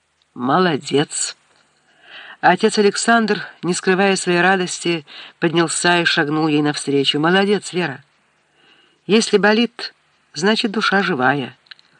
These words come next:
А если все оправдывать, мол, такова судьба... Это она всесильна, а я ничто, я только тень, я мираж, тут-то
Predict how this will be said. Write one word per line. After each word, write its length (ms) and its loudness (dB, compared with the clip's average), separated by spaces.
А 100 2
если 320 2
все 220 2
оправдывать, 600 0
мол, 180 2
такова 460 -2
судьба... 760 0
Это 340 2
она 360 2
всесильна, 680 -2
а 40 2
я 160 2
ничто, 600 2
я 140 -2
только 340 -2
тень, 320 2
я 100 4
мираж, 400 0
тут-то 480 -6